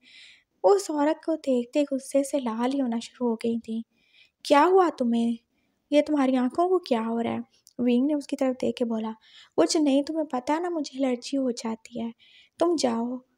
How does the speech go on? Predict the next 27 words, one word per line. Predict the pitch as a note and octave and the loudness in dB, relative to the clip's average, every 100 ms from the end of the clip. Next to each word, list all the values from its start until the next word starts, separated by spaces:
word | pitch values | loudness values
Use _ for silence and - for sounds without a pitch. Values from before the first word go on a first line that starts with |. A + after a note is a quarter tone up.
| _ | _
अपना | - E4 E4+ | -2 0 -2
ख्याल | D4 B3 B3 C4+ | -2 -4 -2 -2
रखना, | C4+ B3+ A#3 | -2 -4 -4
मिलते | A#3+ B3+ B3+ D#4+ | -2 -4 0 2
हैं | D#4 | 2
फिर | D4+ | -2
सुबह | - B3+ A#3+ B3 | -2 -2 -2 -4
कॉलेज | A#3 A#3+ A#3+ B3 | -4 -2 -4 -6
में, | B3 B3 _ _ _ - | -8 -10 _ _ _ -2
गुड | D4 | -2
बाय।" | C#4+ A#3+ A#3 A#3+ - _ _ _ _ | 0 -2 -2 -4 -12 _ _ _ _
और | - D4+ | 4 4
वांग | C#4+ C4 B3 | 4 0 -4
जी | A#3+ C#4 | -2 -2
ने | D4 C#4+ | 0 -2
देर | C4 C4 B3+ | 0 2 2
नहीं | C#4 C4+ | 2 0
लगाई, | A#3 A3+ A#3 C4+ | -2 -2 -6 -2
वो | E4 | -2
अपनी | E4+ D#4 D4+ D#4 | -2 -4 -6 -6
बाइक | D4 C4 C4+ C#4 | -2 0 0 0
को | E4 | 0
लेके | B3+ B3+ C#4+ | 2 0 0
वहाँ | C4+ B3 | -2 -2
से | C#4 C#4+ | -4 -4
चला | C4 C4 C4 | -2 0 0
गया | B3+ A#3 | -2 -4